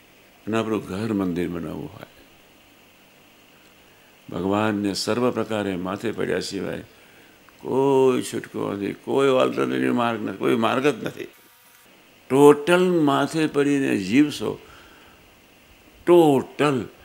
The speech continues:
સાચો પ્રેમ, સાચી નિર્ભયતા, નિશ્ચિંતા અને શુભ વિચાર બક્ષિસમાં મળશે.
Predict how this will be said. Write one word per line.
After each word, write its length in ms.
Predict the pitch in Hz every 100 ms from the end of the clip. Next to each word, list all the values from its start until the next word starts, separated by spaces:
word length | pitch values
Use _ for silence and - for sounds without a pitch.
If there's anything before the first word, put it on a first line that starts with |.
| - - - - _ _ _ -
સાચો 440 | - 101 104 113 107
પ્રેમ, 420 | 104 117 104 - - - - - _ _ _ _ _ _ _ _ _ _ _ _ _ _ _ _ _ - - _ _ _ _ _ _ _ _ _ - - _ - - _ _ - - - -
સાચી 360 | - 92 101 101
નિર્ભયતા, 640 | 92 110 101 110 98 92
નિશ્ચિંતા 640 | 82 101 - 113 110 - - - - - - - - - - - - - - -
અને 160 | 87 87
શુભ 360 | - 101 98
વિચાર 380 | 82 87 110 92
બક્ષિસમાં 540 | 73 90 - 110 92 90
મળશે. 360 | - - -